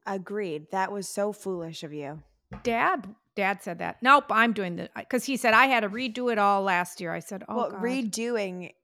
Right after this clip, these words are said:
Speaker 1: versus starting from scratch, I feel, um, like, if you're f-, just fixing, fine-tuning versus starting from scratch.
Speaker 2: Well, he wasn't fine-tuning, but anyhow, it's all right. He'll get home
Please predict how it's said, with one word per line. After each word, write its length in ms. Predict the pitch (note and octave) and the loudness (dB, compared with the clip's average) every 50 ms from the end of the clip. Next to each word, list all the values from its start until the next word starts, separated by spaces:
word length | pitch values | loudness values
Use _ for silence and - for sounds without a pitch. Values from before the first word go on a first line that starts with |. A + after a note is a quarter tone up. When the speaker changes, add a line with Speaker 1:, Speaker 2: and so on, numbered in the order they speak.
| _ _ _ - | _ _ _ -20
Speaker 1:
versus 580 | F3+ F3+ G3 F#3+ F#3 - - F#3 E3+ E3+ E3 | -14 -12 -12 -12 -10 -10 -8 -8 -8 -8 -10
starting 540 | - - - - - - F#3+ F#3+ F#3 F#3+ F3+ E3+ | -14 -20 -18 -12 -8 -6 -6 -6 -6 -6 -8 -10
from 220 | E3+ D#3+ D#3+ E3 | -10 -10 -10 -10
scratch, 600 | F3+ - - - F#3 E3 D3 G2+ - - - - - | -10 -10 -6 -2 0 0 2 0 -2 -4 -10 -10 -6
I 120 | - E3 E3+ | -6 -6 -6
feel, 500 | E3 - E3+ D3+ C3 F2+ - F#2+ - - _ _ _ _ _ _ | -6 -6 -6 -6 -4 -4 -6 -8 -10 -12 _ _ _ _ _ _
um, 440 | - D#3+ - - - - - F#3 E3+ - _ - | -8 -8 -6 -8 -10 -14 -16 -18 -20 -18 _ -6
like, 260 | F#3+ F3+ E3+ - - _ - | -6 -6 -6 -8 -14 _ -14
if 120 | G3 - | -12 -10
you're 120 | - F3+ F3 | -8 -10 -10
f-, 180 | - _ _ _ _ _ _ _ _ _ | -10 _ _ _ _ _ _ _ _ _
just 240 | - F#3 E3 - - | -20 -20 -20 -18 -16
fixing, 540 | - G#3 G#3 - - F#3 C#3 A2 D3+ E3+ F#3 - _ _ | -14 -14 -14 -12 -12 -12 -10 -10 -12 -14 -16 -18 _ _
fine-tuning 800 | - F#3+ F3 F3 F3+ E3+ - G#3 G3 F3 C#3+ C#3 - E3 F#3 F#3 F3+ | -6 -4 -4 -4 -4 -4 -4 -4 -4 -4 -6 -8 -10 -12 -12 -12 -8
versus 380 | F3 E3+ F3+ - - E3 D#3+ | -8 -8 -8 -8 -10 -14 -12
starting 320 | - - E3 D#3 D#3+ D#3+ D#3 | -10 -10 -10 -10 -10 -12 -16
from 160 | - - E3+ | -18 -20 -18
scratch. 540 | E3+ - - - - - - - _ - _ _ _ _ _ _ | -18 -14 -12 -12 -12 -12 -12 -16 _ -20 _ _ _ _ _ _
Speaker 2:
Well, 120 | - G#3 G3+ | -4 -2 -2
he 120 | G#3 A#3+ | 0 0
wasn't 420 | G3+ G#3+ A#3 A#3 - G3+ E3 D3+ | 4 4 4 4 4 0 -4 -4
fine-tuning, 640 | - - - E3 F3 - - D#3+ D3+ D3 - - D3 | -4 -6 -6 -6 -6 -8 -8 -10 -10 -8 -10 -10 -4
but 240 | D3 F#3+ F#3+ G3+ - - - | -2 -2 -2 -2 -4 -10 -8
anyhow, 500 | - G3 F#3 E3+ D#3 D3+ D#3+ D3+ D3+ D3 - _ _ _ | -4 -2 -2 -2 -4 -4 -6 -6 -8 -8 -10 _ _ _
it's 160 | - G#3+ G#3+ - | -4 -4 -2 -2
all 120 | D#4 C4+ | -2 0
right. 260 | G#3+ G3+ G3+ G3 B3+ - _ _ - - - - - - - - - _ _ _ _ _ _ _ | 0 -2 -2 -4 -8 -12 _ _ -20 -20 -20 -20 -20 -20 -20 -20 -20 _ _ _ _ _ _ _
He'll 180 | - C#4 D#4 D#4+ | 6 6 6 6
get 160 | C4 D#4+ C#4+ | 6 4 2
home 380 | C#4 C4 B3+ B3 B3 A#3+ A#3+ | 2 2 2 2 2 0 -2